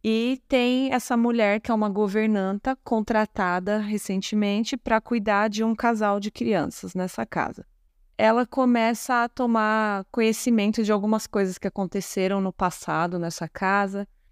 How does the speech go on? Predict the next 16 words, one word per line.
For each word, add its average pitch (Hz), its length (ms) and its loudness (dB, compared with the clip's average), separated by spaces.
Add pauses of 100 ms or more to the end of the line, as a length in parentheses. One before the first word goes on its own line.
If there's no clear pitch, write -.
(140)
e 180 360 0
saber 185 380 0
mais 185 220 0
coisas 165 380 -2
da 165 160 -2
família, 180 640 -2
da 165 120 -4
relação 165 600 -2
da 180 120 0
família 185 600 0
com, 160 400 -6 (240)
com 165 200 -4
a 151 100 -2
casa 170 480 -2
em 160 80 -2
si. 208 420 -4